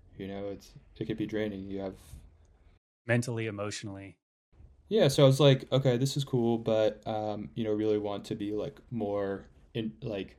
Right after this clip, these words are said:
Speaker 1: intimately involved with something of my own." Um, so kinda took the, you know, lessons that I learned and said, "Okay, let, let's try something." I had a lot of experience in the, um, athletic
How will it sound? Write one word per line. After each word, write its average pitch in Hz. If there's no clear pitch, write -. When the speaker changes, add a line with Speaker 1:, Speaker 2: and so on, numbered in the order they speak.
Speaker 1:
intimately 113
involved 95
with 104
something 95
of 98
my 95
own." 98
Um, 98
so 107
kinda 120
took 139
the, 113
you 113
know, 104
lessons 107
that 107
I 98
learned 101
and 98
said, 98
"Okay, 104
let, 101
let's -
try 113
something." 101
I -
had 101
a 117
lot 101
of 101
experience 104
in 110
the, 98
um, 98
athletic 104